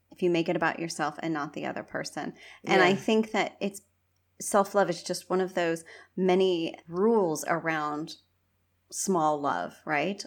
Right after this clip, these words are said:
Speaker 1: Old,
Speaker 2: Yeah.
Speaker 1: gross love that
Speaker 2: Yeah.
Speaker 1: we need to start to understand and pick apart so we can kill. Because the, those acts of self-love are not ways to get out of your karma.
Speaker 2: No, they're ways to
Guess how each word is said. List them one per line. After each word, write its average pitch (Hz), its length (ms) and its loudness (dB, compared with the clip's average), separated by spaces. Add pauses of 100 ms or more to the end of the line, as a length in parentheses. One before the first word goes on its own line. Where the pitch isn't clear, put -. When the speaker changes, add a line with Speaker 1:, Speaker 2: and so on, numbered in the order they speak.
(140)
Speaker 1:
Old, 185 380 4
Speaker 2:
Yeah. 254 180 -2 (800)
Speaker 1:
gross 185 400 4
love - 460 0 (380)
that 175 200 6
Speaker 2:
Yeah. 170 60 0
Speaker 1:
we 185 120 4
need 190 260 4
to 190 80 -4
start 160 340 -2
to - 140 -6
understand 175 600 0
and 165 160 -2
pick 185 160 -4
apart 262 400 -4
so 170 160 -4
we 156 160 -6
can 156 180 -8
kill. - 480 -6 (540)
Because 262 240 8
the, 254 260 2
those 226 280 6
acts 277 360 4
of 175 80 -2
self-love 170 1040 2 (500)
are 185 180 8
not 196 460 6
ways 165 280 0
to 180 100 -6
get 156 140 -4
out 151 140 -2
of 156 120 -6
your 139 120 -6
karma. - 520 -8 (480)
Speaker 2:
No, 190 200 6
they're 135 140 2
ways 151 280 6
to 147 180 -2